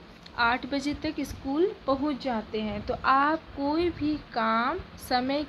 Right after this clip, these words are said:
के साथ करते हैं। ठीक है, फिर है सैर करना यानी कि घूमना। ठीक है,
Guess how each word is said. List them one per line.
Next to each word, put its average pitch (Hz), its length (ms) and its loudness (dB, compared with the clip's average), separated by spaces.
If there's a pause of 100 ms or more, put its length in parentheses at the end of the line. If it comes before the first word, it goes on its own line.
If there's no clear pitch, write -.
के 330 260 2
साथ 262 640 2
करते 220 420 -2
हैं। 196 160 -10
ठीक 254 160 -8
है, 370 180 2 (600)
फिर 294 220 4
है 320 140 8
सैर 269 460 6 (120)
करना 208 340 -6 (920)
यानी 247 340 4
कि 359 260 8
घूमना। 247 600 2 (520)
ठीक - 140 -12
है, - 60 -10